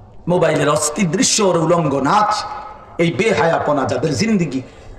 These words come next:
এক নারীর পিছনে, এক মেয়ের পিছনে জিন্দিগি যারা শেষ করে দিছে, খোদার কসম ভাইয়া, একদিন রাত ফুরাইলে,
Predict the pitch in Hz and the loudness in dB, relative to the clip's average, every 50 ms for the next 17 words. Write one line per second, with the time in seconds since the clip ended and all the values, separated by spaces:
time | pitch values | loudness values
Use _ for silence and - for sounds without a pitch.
0 | - - - - - - - - - - 220 226 220 233 262 277 302 285 226 - | -20 -20 -20 -20 -20 -20 -14 -4 -2 0 0 2 2 2 4 4 4 2 2 0
1 | - 247 - - - 208 202 190 - - 165 170 185 190 185 156 - - 180 - | 0 0 2 2 2 2 2 0 0 0 0 2 2 2 2 0 0 -2 -2 0
2 | 190 175 165 151 131 175 180 170 147 143 131 139 127 139 127 117 - - 185 180 | 0 2 2 2 2 2 2 2 2 0 0 0 0 0 -2 -2 -2 0 0 0
3 | - - - - 135 139 - 127 117 - 127 123 - - - - - - - - | 0 -2 -2 -2 0 0 0 -2 -4 -4 -6 -6 -6 -10 -18 -20 -20 -20 -20 -20
4 | - - - 170 165 156 135 - - - - - 247 233 196 160 143 147 143 139 | -8 -4 -2 0 0 0 0 0 0 0 2 4 4 4 4 2 2 2 2 2
5 | 135 143 135 120 120 147 135 131 135 135 135 - - - - 143 135 127 127 123 | 0 0 0 0 0 0 2 2 2 0 0 -2 -4 -4 -2 -2 0 0 0 0
6 | 127 | 0